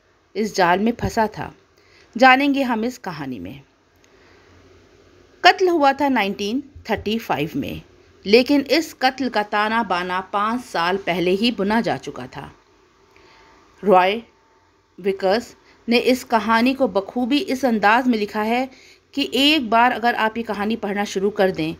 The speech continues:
तो इसकी आखिरी लाइन तक सस्पेंस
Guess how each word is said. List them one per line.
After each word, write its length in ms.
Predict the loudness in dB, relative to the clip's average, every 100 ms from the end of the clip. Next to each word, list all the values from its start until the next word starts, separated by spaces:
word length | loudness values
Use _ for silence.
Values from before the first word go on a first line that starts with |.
| -16 _ 0
तो 120 | 0
इसकी 460 | 2 -2 -2 -4 -4 -2
आखिरी 540 | 0 0 0 2 2
लाइन 420 | 2 2 2 2
तक 300 | 0 -4 -10
सस्पेंस 680 | -10 -6 -6 -4 -2 -2 -4